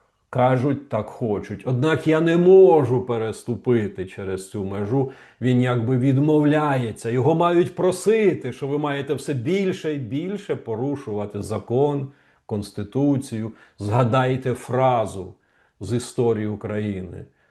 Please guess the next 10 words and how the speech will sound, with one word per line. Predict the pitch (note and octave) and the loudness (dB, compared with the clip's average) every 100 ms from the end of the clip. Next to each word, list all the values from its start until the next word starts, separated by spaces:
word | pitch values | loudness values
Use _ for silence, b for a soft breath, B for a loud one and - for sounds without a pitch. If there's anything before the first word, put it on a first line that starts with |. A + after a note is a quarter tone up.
| _ _ _ _ G#2 G2 _ | _ _ _ _ -16 -16 _
«Президенте, | B2+ A2+ B2 A2+ A#2 G#2 G2 F#2+ F#2+ - | -2 2 2 2 0 -2 -6 -12 -14 -4
пане | A2 G#2+ | -4 -2
президенте, | G2 G2+ F#2 G2 F#2+ F#2+ | -6 -8 -8 -8 -8 -6
можна | G2+ C3 F#3+ F#3 F#3 | -2 4 4 4 2
порушувати | C#3+ B2 G#2 G2+ - F#2 F2 F#2+ | 0 -2 -2 -4 -8 -8 -8 -10
закон?» | F2 - - F#2 F2 G#2 _ _ _ _ _ _ _ _ | -10 -14 -14 -12 -12 -16 _ _ _ _ _ _ _ _
І | - G#2 | -6 -6
це | - - B2 C3 | -6 -4 0 0
говорив | G#2+ G2+ G2 G2+ G#2+ G#2 G#2 - | 0 -2 -2 -2 -2 -4 -6 -8
тодішній | - G#2+ F#2 G2 F#2+ - G#2 G#2 | -4 -4 -4 -8 -8 -10 -8 -8